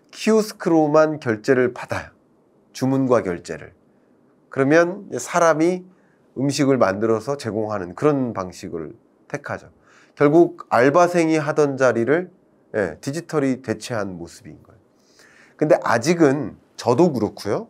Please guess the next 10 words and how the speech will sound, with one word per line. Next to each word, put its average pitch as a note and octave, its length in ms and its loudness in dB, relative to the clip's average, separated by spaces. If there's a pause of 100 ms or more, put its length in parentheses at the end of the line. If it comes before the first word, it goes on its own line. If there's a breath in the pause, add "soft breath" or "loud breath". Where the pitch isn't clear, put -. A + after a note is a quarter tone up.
많은 C3 380 2
분들이 C3 600 -6
"아, C#3+ 100 -2
이렇게 D3+ 560 -2 (140)
키오스크보다는 D3+ 840 -6
사람을 G#3+ 560 -4
통해 E3+ 320 -8
주문하는 C3 420 -4
게 B2+ 100 -8
편리한데 A2 880 -8